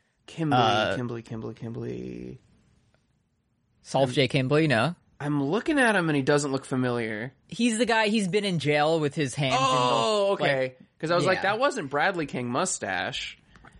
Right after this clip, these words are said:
Speaker 2: No, it
Speaker 1: Um,
Speaker 2: was, it was Kimblee.
Speaker 1: okay,
Speaker 2: He,
Speaker 1: Kimblee
Speaker 2: he
Speaker 1: is
Speaker 2: was
Speaker 1: the,
Speaker 2: there.
Speaker 1: is, yeah, okay, episode one, Jotaro.
Speaker 2: Uh-huh.
Speaker 1: Um, yeah, and he's like, "You're not Ishvalan, are you? And I'm the state alchemist in charge of exterminating this section of human
Speaker 2: E-
Speaker 1: beings."
Speaker 2: Exterminating, yeah.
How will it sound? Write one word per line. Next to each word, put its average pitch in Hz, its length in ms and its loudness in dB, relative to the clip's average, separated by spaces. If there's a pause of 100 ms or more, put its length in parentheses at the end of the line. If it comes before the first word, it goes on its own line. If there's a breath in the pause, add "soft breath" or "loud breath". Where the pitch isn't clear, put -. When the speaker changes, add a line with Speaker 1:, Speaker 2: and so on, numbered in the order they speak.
Speaker 2:
No, 180 160 0
it 131 280 4
Speaker 1:
Um, 139 80 4
Speaker 2:
was, 127 160 -2
it 143 80 0
was 135 200 0
Kimblee. 120 440 -4
Speaker 1:
okay, 170 160 2
Speaker 2:
He, 151 40 0
Speaker 1:
Kimblee 175 360 0
Speaker 2:
he 165 60 4
Speaker 1:
is 139 80 4
Speaker 2:
was 131 100 0
Speaker 1:
the, 151 40 2
Speaker 2:
there. 139 220 2
Speaker 1:
is, 127 400 -2
yeah, 131 320 2
okay, 120 160 -2
episode 120 400 0
one, 113 160 -4
Jotaro. 107 560 -2 (720 soft breath)
Speaker 2:
Uh-huh. 127 360 2
Speaker 1:
Um, 120 260 -6 (340)
yeah, 160 160 4
and 139 80 0
he's 147 120 -2
like, 131 340 0
"You're 131 440 -4
not 147 160 -6
Ishvalan, 127 580 -2
are 123 180 0
you? 117 340 -4
And 110 240 -6
I'm 165 240 0
the 131 80 -4
state 131 240 0
alchemist 143 500 0
in 135 120 -4
charge 151 320 -2
of 147 100 -4
exterminating 156 800 0
this 147 160 0
section 151 360 0
of 135 120 0
human 143 300 2
Speaker 2:
E- - 20 0
Speaker 1:
beings." 131 760 -2
Speaker 2:
Exterminating, 165 1120 0
yeah. 127 340 -2